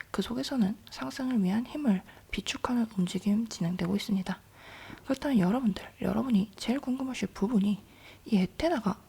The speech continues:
앞으로는 어디까지 상승해줄까? 그 가격적인 부분일 것 같습니다. 사실은 저와 제 주변 전문가분들 이미 이 에테나에 대해서 명확한 상승 시기,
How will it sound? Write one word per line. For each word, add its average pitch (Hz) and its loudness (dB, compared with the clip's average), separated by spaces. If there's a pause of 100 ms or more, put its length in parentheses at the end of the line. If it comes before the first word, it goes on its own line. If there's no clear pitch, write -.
(140)
앞으로는 285 -2 (100)
어디까지 269 0
상승해줄까? 262 -4 (340)
그 - -4
가격적인 208 0
부분일 202 4
것 - -4
같습니다. 196 -2 (380)
사실은 208 0
저와 196 -2
제 214 -2
주변 214 0
전문가분들 190 0 (240)
이미 233 4
이 185 4
에테나에 269 -4
대해서 190 0 (340)
명확한 220 0
상승 294 -4
시기, 220 0